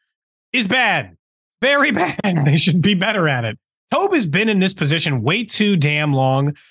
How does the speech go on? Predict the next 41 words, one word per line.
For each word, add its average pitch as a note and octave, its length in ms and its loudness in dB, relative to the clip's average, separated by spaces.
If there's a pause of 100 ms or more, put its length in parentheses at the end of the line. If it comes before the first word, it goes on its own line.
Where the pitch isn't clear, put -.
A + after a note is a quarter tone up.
(140)
to F3+ 60 -2
have E3 300 -4
this G#3+ 240 -2
ragtag D#3+ 720 -2
of C3+ 80 -4
a A#2+ 60 -2
unit. A2 380 -4 (400)
And G#3 80 0
I D4 80 2
don't D#4+ 100 0
know D#4 80 2
if G#3 80 -2
it's A3 140 -4
just A#3 160 -2
because F#3+ 500 -2 (260)
we D#3+ 80 -2
talked B3+ 240 0
about G#3+ 200 0
how E3+ 240 -4
every G3 320 0
single F#3+ 340 0
good D#3 280 0
defensive F#3 440 -2
player F#3 500 0 (160)
that's D#3 240 -2 (120)
a D#3+ 100 2
rookie E3+ 400 0
is C#3+ 100 -2
playing. F#3 500 -2 (260)
So G3+ 120 0
maybe G3 300 2
he's F#3 180 -2
having G3 220 -2
to F3 80 0
take F3+ 240 -4
the D#3+ 100 -2
even E3+ 360 0
scrap F3 640 0
heapier F#3+ 720 0
scrap E3+ 500 -2
heap. A3 320 0